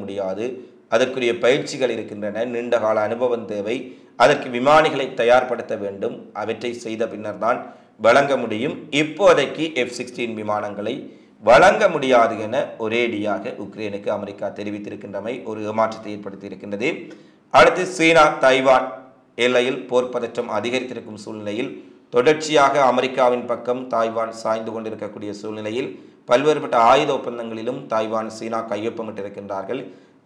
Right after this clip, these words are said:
இந்த நிலையில், ஒரே நேரத்தில் இருபத்தி ஐந்து போர் விமானங்களை தாய்வான் எல்லைக்கு அனுப்பி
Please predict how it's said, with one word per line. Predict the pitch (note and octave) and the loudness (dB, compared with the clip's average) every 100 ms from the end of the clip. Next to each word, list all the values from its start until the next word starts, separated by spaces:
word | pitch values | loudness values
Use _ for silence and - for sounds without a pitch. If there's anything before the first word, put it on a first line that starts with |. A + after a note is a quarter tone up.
| C#3+ | 0
இந்த | E3 F3 D#3+ | 4 4 6
நிலையில், | C#3+ E3 F#3 - D3 | 4 2 -2 2 4
ஒரே | E3+ G#3+ F#3+ | 6 4 6
நேரத்தில் | E3 D3+ - F3+ - C#3+ | 4 4 0 -6 -4 0
இருபத்தி | D#3+ F#3 G3+ F#3 D#3+ | 2 0 -2 2 2
ஐந்து | C#3 B2+ A#2 - | 2 -2 -8 0
போர் | C3+ D3+ - A2+ | 4 4 2 -6
விமானங்களை | A2+ A#2 A2 G#2+ G#2 A2 D3+ - - _ _ - | 0 0 0 -6 -6 -6 -6 -12 -20 _ _ 6
தாய்வான் | B2 C3 B2+ A#2+ - - | 6 6 2 0 -6 -8
எல்லைக்கு | A2 A#2 A#2+ A#2 G#2+ | -2 -2 -2 -4 -6
அனுப்பி | G2+ G2+ | -8 -10